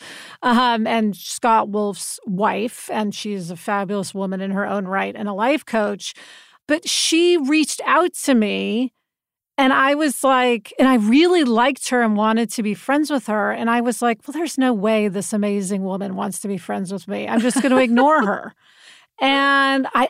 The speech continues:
Speaker 1: always
Speaker 2: Mm.
Speaker 1: regretted it.
Speaker 2: Yeah.
Speaker 1: They've since moved. But I was like, that lesson, I said, "I'm never gonna do that again.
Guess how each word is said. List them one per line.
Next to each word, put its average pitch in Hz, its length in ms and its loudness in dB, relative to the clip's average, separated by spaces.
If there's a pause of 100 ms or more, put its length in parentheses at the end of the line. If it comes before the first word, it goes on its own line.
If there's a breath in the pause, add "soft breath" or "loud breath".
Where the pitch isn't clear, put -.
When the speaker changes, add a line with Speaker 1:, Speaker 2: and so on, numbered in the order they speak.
Speaker 1:
always 285 460 4
Speaker 2:
Mm. 285 40 -4
Speaker 1:
regretted 262 600 2
it. 214 480 -2
Speaker 2:
Yeah. 196 260 -2
Speaker 1:
They've 247 220 4
since 220 320 -2
moved. 208 640 2 (480 soft breath)
But 262 140 4
I 262 160 4
was 294 240 -2
like, 247 380 2 (260)
that 233 420 0
lesson, 220 540 -2
I 220 120 -6
said, 220 380 -4 (220)
"I'm 214 280 4
never 269 640 2
gonna 220 220 0
do 202 240 -4
that 202 180 -2
again. 196 440 -8